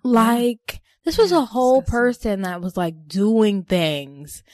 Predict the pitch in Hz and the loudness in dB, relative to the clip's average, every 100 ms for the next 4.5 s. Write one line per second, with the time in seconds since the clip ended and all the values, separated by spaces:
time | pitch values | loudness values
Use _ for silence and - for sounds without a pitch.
0 | - - 180 233 226 233 262 254 247 214 | -20 -18 -2 2 4 4 4 2 2 0
1 | 233 220 180 160 151 170 165 220 233 247 | 2 2 0 0 -2 -8 -4 -2 0 0
2 | 247 247 240 - 202 196 220 196 190 180 | 0 -2 -6 -10 -6 -2 0 0 0 0
3 | 175 180 175 180 180 - 220 226 208 170 | 0 -2 -4 -6 -6 -2 -4 -2 -4 -2
4 | 151 147 165 - | -4 -6 -10 -16